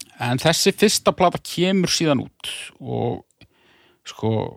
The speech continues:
nú er ég búin að segja ótrúlega margt hérna, en ég er að fatta það að ég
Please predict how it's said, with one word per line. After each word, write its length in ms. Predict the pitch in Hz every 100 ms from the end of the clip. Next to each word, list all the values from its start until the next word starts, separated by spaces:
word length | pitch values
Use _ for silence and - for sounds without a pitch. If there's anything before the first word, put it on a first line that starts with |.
| -
nú 220 | - 123 131
er 60 |
ég 40 | 120
búin 120 | 120
að 80 | 147
segja 260 | 147 117
ótrúlega 560 | 110 196 - - 151 131
margt 200 | 160 -
hérna, 340 | 110 - 127 -
en 140 | 117 117
ég 60 |
er 100 | 120
að 60 | 123
fatta 220 | 175 175
það 200 | - 170
að 100 | 139
ég 240 | 151 78